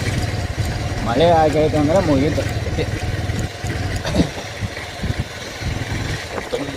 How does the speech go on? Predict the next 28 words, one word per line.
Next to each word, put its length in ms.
ಭಾಳ 140
ವರ್ಷ 140
ಆಗಿದೆ, 260
ಇಷ್ಟ 160
ಐತಿ 240
ಈ 80
ರೋಡ್. 220
ಹಾಳಾಗಕತ್ತಿದ್ದು 680
ಹೊರತು 280
ಇದೇನು 300
ರೆಡಿ 240
ಆಗತ್ತಿಲ್ಲ. 360
ಕಂಟಿನ್ಯೂ 540
ಆಗಿ 140
ಹಿಂಗೆ 240
ಐತೆ 220
ರೋಡ್. 160
ಊರು 180
ಹೊರಗಡೆ 400
ಇದೆ 180
ರೋಡ್ 200
ಇವಾಗ. 200
ಇನ್ನು 180
ಇದು 120
ಫಸ್ಟ್ 300
ವಿಡಿಯೋ. 220
ನೆಕ್ಸ್ಟ್ 280
ಇನ್ನೂ 140